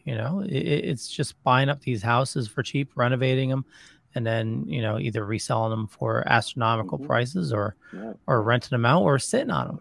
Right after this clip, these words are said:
Speaker 1: you know?
Speaker 2: Right. Well, there's, there's something going on out there because, I mean, I, I have a vacant land, uh, vacant lot down in, um, North Carolina, and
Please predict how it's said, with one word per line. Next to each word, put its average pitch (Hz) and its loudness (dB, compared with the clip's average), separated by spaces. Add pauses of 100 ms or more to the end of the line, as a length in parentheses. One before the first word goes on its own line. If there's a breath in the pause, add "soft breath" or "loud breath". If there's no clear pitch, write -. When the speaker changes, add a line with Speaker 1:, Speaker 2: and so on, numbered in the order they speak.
(140)
Speaker 1:
you - -4
know? 123 -2
Speaker 2:
Right. 98 -6
Well, 135 10
there's, 139 6
there's 139 2
something 254 0
going 147 4
on 113 -2
out 98 -6
there 95 -2
because, 90 -10
I 95 -10
mean, 92 -8
I, 107 -2
I 107 0
have 117 2
a 104 0
vacant 101 0
land, 92 -14 (220)
uh, 87 -8
vacant 95 -2
lot 87 -2
down 82 -8
in, 78 -10
um, 73 -12 (540)
North - -4
Carolina, 87 -2 (680)
and 170 -8